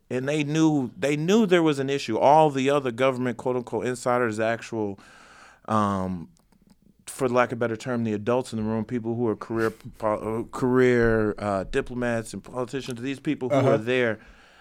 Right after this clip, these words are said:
Speaker 1: they immediately knew this was an issue when they're over. 'Cause when you're on the phone,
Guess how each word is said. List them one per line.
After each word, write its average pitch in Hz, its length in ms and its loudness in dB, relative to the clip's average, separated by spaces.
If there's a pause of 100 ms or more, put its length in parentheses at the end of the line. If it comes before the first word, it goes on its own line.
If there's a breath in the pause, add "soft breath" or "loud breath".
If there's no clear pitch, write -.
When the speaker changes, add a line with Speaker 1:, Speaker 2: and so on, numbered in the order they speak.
(160 soft breath)
Speaker 1:
they - 220 4
immediately 156 640 2
knew 151 180 2
this 151 180 0
was 113 140 -8
an 110 140 0
issue 147 400 0
when 120 200 -2
they're 131 160 0
over. 131 200 2
'Cause 131 260 -6 (200)
when 131 220 -2
you're 185 120 4
on 147 120 4
the 113 60 -2
phone, 156 420 -6